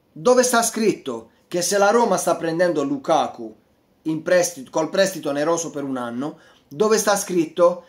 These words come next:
che le nostre condizioni sarebbero state quelle della Roma? Dove sta scritto? Non era possibile intavolare una trattativa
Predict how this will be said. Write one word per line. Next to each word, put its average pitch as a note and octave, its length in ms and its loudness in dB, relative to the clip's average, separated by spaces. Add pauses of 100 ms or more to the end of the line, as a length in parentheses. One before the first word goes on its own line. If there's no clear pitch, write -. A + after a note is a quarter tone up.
(160)
che F3 140 0
le F#3 100 4
nostre G3 480 0
condizioni F#3 580 -2
sarebbero F3 460 0
state E3+ 320 -4
quelle D#3 240 -2
della D#3+ 220 0
Roma? G#2+ 360 -4 (220)
Dove G#3+ 220 0
sta G#3+ 180 -2
scritto? C3+ 540 -10 (1040)
Non G3 200 -2
era G#3+ 200 4
possibile G3+ 580 2
intavolare F#3 520 2
una F3 160 0
trattativa E3+ 800 0